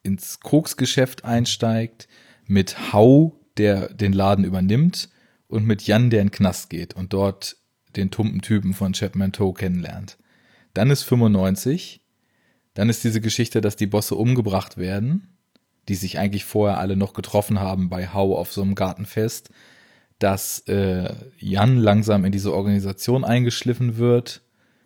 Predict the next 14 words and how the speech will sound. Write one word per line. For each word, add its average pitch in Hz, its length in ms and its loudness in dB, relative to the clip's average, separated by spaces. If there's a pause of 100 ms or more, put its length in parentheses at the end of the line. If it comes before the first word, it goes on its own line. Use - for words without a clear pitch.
(640)
dass 98 400 -2
er 101 160 -2
nach 98 140 2
Thailand 101 360 2
fliegt 101 200 -6
und 82 80 -8
umgebracht 92 480 -8
wird. - 180 -14
Und 92 200 -8
dann 131 100 4
ist 156 180 0
Zeitsprung 117 480 4
nach 104 140 2
siebenundneunzig, 95 960 -2